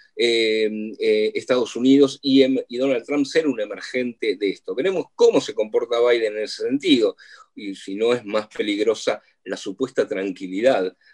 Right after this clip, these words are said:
del gobierno de Estados Unidos, la supuesta, eh, tranquilidad o mesura retórica del gobierno de Estados Unidos en contraposición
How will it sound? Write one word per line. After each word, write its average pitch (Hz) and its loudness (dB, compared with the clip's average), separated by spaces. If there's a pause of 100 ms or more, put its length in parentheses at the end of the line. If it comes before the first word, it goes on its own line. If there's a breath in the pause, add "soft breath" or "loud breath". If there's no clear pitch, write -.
(160 soft breath)
del 101 2
gobierno 104 4
de 101 2
Estados 104 0
Unidos, 120 -4 (260 soft breath)
la 92 -8
supuesta, - -6 (280 loud breath)
eh, - -6
tranquilidad 101 2
o 104 0
mesura 107 0
retórica 98 0 (140)
del 98 2
gobierno 107 4
de 101 6
Estados 107 2
Unidos 135 4
en 104 -2
contraposición 113 2